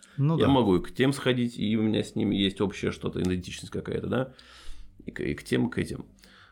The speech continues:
Speaker 2: Вот, то есть, м, здесь как-то вот, м, в плане профессиональных сообществ как-то я успокоился.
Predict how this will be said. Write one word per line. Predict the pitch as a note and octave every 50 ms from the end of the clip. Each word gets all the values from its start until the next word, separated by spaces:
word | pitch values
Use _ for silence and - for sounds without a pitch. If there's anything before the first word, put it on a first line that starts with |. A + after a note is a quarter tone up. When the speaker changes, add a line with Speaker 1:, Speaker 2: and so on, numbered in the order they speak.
| - - -
Speaker 2:
Вот, | - - - G2+ G2 F2+ - - -
то | -
есть, | - - - - _ - - - -
м, | - A#1 - - -
здесь | - - - B2 D#3 -
как-то | - - C#3+ - C#3+
вот, | C3 B2 B2 - - _ - -
м, | - G1+ G1+ G1+ G1+ -
в | -
плане | - - B2 B2 B2 B2 A#2+
профессиональных | B2 A#2+ A#2 - - C3+ C3+ C3+ C3 B2 B2
сообществ | - - D3 E3+ G3 - - - -
как-то | B2+ A#2+ - - G2+
я | G2+ A#2 B2
успокоился. | B2 - - A#2 - - G#2+ F#2 E2+ - - - - -